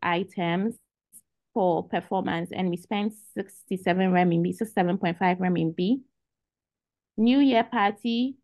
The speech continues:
we spent six hundred renminbi. Asian City trip, we spent one thousand and fifty renminbi. Thailand Games, we spent one thousand one hundred and twenty renminbi.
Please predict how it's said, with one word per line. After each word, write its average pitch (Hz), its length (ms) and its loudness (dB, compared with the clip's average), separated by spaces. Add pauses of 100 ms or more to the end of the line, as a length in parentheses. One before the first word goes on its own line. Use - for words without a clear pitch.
(140)
we 208 100 -2
spent 214 380 -2
six 208 200 -4
hundred 196 360 -2
renminbi. 175 760 0 (1600)
Asian 254 360 2
City 240 320 -2
trip, 190 400 -2
we 214 80 -2
spent 208 360 -2
one 202 200 0
thousand 202 320 0
and 185 160 -4
fifty 185 340 -6
renminbi. 170 800 0 (480)
Thailand 208 440 2
Games, 196 380 2
we 185 80 -4
spent 196 540 0
one 190 180 0
thousand 190 400 0
one 185 100 -2
hundred 185 240 -2
and 180 200 -6
twenty 185 520 -4 (360)
renminbi. 180 680 2